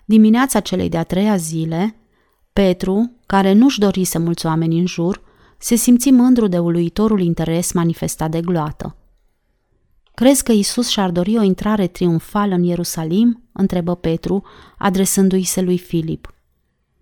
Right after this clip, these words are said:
„După numărul mare și atitudinea mulțimii, s-ar putea să vrea astfel”, răspunse Filip.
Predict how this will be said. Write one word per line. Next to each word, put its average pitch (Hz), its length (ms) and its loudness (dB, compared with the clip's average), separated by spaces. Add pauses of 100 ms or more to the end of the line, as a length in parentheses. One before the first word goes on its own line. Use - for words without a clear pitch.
(380)
„După 214 260 0
numărul 233 420 6
mare 226 280 2
și 208 180 -2
atitudinea 196 540 0
mulțimii, 190 720 0
s-ar 208 300 -2
putea 269 340 -6
să - 160 -6
vrea 160 260 -2
astfel”, 156 540 -6 (420)
răspunse 175 540 -2
Filip. 160 560 -6